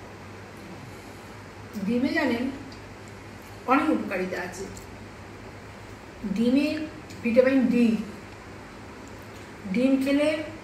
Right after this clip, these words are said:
ভিটামিন ডি এর বি টুয়েলভ, এ ডিমে আছে, এতগুলো ভিটামিন আছে ডিমে। ডিম রোজ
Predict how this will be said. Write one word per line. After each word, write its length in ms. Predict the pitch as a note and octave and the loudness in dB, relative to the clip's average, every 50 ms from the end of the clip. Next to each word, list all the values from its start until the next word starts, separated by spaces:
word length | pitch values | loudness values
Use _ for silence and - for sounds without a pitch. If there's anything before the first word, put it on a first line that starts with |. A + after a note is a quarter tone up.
| - G#3 | -4 -2
ভিটামিন 420 | G#3+ A3 C4 B3+ B3+ C4 C4 A#3+ | 2 4 6 6 6 6 6 6
ডি 260 | G#3 A#3 A#3 A#3+ B3+ | 6 6 6 6 6
এর 160 | C4+ C#4 C#4+ C#4 - - - - - - - - - - - - - - - G3 G3+ F#3+ F#3 F#3 - | 6 6 4 4 0 -4 -8 -10 -14 -14 -14 -14 -14 -14 -14 -14 -14 -14 -12 -8 -4 -2 -2 0 0
বি 240 | A#3+ B3+ C4 B3 - - | 2 2 4 2 2 6
টুয়েলভ, 360 | C4+ C4+ C4 A3+ - - - - - - - - - - - - - - - - - - - - - - - - - - - - - - - - - - - - - - | 10 12 12 12 12 8 4 -2 -6 -10 -12 -12 -12 -14 -14 -14 -14 -16 -14 -14 -14 -14 -14 -14 -14 -14 -14 -14 -14 -14 -14 -14 -14 -14 -14 -14 -14 -14 -16 -14 -2 4
এ 180 | A#3 B3+ C4+ C#4 B3+ G#3 B2 - - - - - - - - - - - - - - - - - - - F#3 | 6 8 8 10 10 8 8 6 2 -2 -6 -10 -12 -14 -14 -16 -16 -16 -16 -16 -14 -14 -14 -12 -8 -2 0
ডিমে 240 | G3+ G#3+ G#3+ G#3 G3 | 2 4 4 4 2
আছে, 260 | F#3 F3+ F3+ - F#3 F3+ - - - - - | 2 0 -2 -6 -8 -8 -10 -12 -14 -8 -6
এতগুলো 360 | G3+ G3+ - B3 B3 B3+ C4 | -2 0 2 2 2 2 2
ভিটামিন 440 | B3+ - G#3+ G#3+ A3 A3 G#3+ G3 F#3+ | 2 2 2 0 2 2 2 0 0
আছে 220 | F3+ F3+ - G3 F3+ - | -2 -2 -4 -4 -4 -2
ডিমে। 240 | F#3 F3+ E3+ F3 F3 - - - - - - - - - - - - F#3 | -2 -2 -4 -4 -8 -10 -12 -12 -12 -14 -14 -14 -14 -14 -12 -8 -2 0
ডিম 280 | F#3+ C4 C#4 D#4 D#4 C#4 | 4 6 6 6 10 12
রোজ 180 | B3+ C4 B3+ | 12 12 12